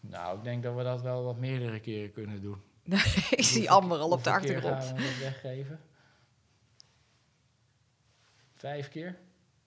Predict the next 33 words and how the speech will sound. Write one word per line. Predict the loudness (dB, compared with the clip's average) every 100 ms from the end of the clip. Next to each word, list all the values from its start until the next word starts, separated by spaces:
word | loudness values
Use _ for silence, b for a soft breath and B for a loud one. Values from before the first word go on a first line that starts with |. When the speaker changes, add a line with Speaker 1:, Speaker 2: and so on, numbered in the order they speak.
| _ -10
Speaker 2:
Vijf | 2 4 6
Speaker 1:
Vijf | 4
keer | 4
Speaker 2:
keer? | 6 6 6
Speaker 1:
hoor | 2
ik | 0
net. | -4 6
Ja, | 6
Speaker 2:
Oh, |
Speaker 1:
we | 6
Speaker 2:
te | 6
Speaker 1:
geven | 8 8
Speaker 2:
gek. | 8
Speaker 1:
vijf | 6 6 6
pakketten | 0 0 0 0 -2
naar | 0
keuze | 0 4 4
Speaker 2:
Oh, |
Speaker 1:
weg. | 4
Speaker 2:
superleuk. | 4 6 8 8 8 6 4
Nou, | 6 6 4 2 0
Speaker 1:
<laughs> | -4 4
Speaker 2:
dus | 8 10 10 8 6 4 0 -4 B B B B 2
we | 6
mogen | 6 6 4 2
vijf | 4 6 6 2
keer | 2 4 4 4
een, | 2 0
eh, | -2 -2 0 0
een, | -2 -2 -2 0
een | 0
online | 2 6 6 4 0 -4 -6
pakket | 0 2 2 0